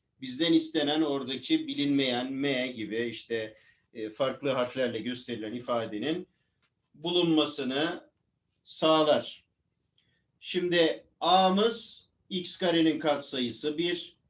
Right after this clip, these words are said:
B'miz x'in katsayısı olan eksi M artı iki, C'miz ise sabit terim olan birdir. Delta B kare eksi dört A C,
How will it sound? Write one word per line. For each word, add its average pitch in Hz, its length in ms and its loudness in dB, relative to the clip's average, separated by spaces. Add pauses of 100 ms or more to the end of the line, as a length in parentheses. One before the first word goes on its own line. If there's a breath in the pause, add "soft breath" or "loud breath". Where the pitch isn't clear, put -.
(140)
B'miz 170 920 6
x'in 156 420 0
katsayısı 151 640 0
olan 113 360 -2
eksi 147 680 -2
M 139 260 0
artı 117 400 -2
iki, 127 760 -6 (560)
C'miz 175 640 6
ise 127 260 -6
sabit 160 640 2
terim 117 260 -2
olan 143 460 0 (320)
birdir. 143 720 2 (1300)
Delta 185 840 6
B 175 260 6
kare 170 240 6
eksi 160 320 2
dört 156 280 4
A 113 220 0
C, 139 440 -6